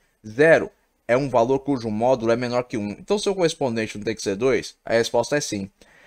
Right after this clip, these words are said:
O correspondente de x igual a zero aqui pra esta função vai ser dois. Por quê? Porque zero é um valor cujo módulo é menor que um. Então, ó, correspondente de x igual a zero vai ser dois. Agora, próximo valor,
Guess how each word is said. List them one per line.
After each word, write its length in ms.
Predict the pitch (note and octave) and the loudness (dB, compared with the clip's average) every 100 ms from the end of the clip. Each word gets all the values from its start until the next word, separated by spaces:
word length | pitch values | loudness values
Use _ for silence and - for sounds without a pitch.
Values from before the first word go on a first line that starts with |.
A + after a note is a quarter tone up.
| - | -8
O 100 | A#2+ | -6
correspondente 760 | B2 B2 C3 - A#2 D3+ G3 D#3 | 0 2 2 0 0 -2 -4 -4
de 120 | D3+ | -4
x 360 | - A#2 G#2+ | -4 -4 -4
igual 180 | G2+ F#2 | -2 0
a 80 | F2 | 0
zero 260 | F#2 G2+ F#2 | 0 0 0
aqui 200 | G#2+ G2+ | -4 -4
pra 140 | G2 | -4
esta 200 | G2+ G2 | -2 -6
função 540 | F#2 F2 - B2+ A2+ - | -6 -8 -4 -4 -6 -6
vai 140 | G#2 | -6
ser 160 | - D3+ | 0 0
dois. 260 | A2+ G#2+ | 0 -2
Por 120 | - C3 | -4 -6
quê? 320 | B2 F2 - _ | -4 -4 -8 _
Porque 240 | - F3+ | -6 -4
zero 280 | D#3 D#3 F3 | 2 2 2
é 20 | |
um 40 | F3+ | 0
valor 240 | D#3+ C3 | -2 -2
cujo 260 | C3 B2 B2 | -4 -6 -4
módulo 420 | A2 G#2 A2+ C3+ | -2 -2 0 0
é 80 | C3+ | 0
menor 380 | D3+ C3+ G#2 G#2 | 0 -4 -2 -4
que 180 | - E3 | -6 -6
um. 160 | A2 - _ _ _ _ | -6 -10 _ _ _ _
Então, 380 | A#2 G#2+ D3 F#3 | -8 -2 0 2
ó, 180 | A#2+ - _ - | -2 -4 _ -2
correspondente 480 | B2 B2+ B2+ B2+ | -2 0 -4 -4
de 60 | A#2 | -4
x 180 | A#2 G#2+ | -4 -2
igual 160 | A#2 | 0
a 20 | A#2 | 2
zero 320 | A2 A#2 A#2+ | 0 -2 -4
vai 160 | A2+ A#2+ | -2 -2
ser 140 | C#3+ | -2
dois. 360 | A#2+ D#2 C2 - | -4 -4 -6 -8
Agora, 460 | A2 B2 A#2+ D2+ - _ _ - | -4 2 2 2 -6 _ _ -4
próximo 580 | D#3 E3+ F3+ - E3+ | 2 4 2 -2 -4
valor, 420 | D#3 C3 A2 F2+ | 0 0 0 -2